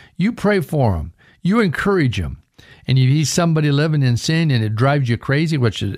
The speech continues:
I've seen many times in my life, the Bible says, "Gently restore them."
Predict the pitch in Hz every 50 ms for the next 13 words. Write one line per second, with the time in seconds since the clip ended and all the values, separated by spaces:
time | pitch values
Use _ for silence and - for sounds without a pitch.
0 | - - _ - - - - - - 110 117 104 - - 135 135 131 120 120 127
1 | 135 131 123 151 147 151 160 156 135 127 117 117 113 117 117 120 127 139 131 -
2 | 110 110 127 143 160 151 151 131 - 156 143 127 - - - - - - _ _
3 | - 117 113 107 127 170 208 233 208 165 180 180 170 151 151 147 131 - - -
4 | - 175 156 147 139 123 104 101 90 80 76 71 71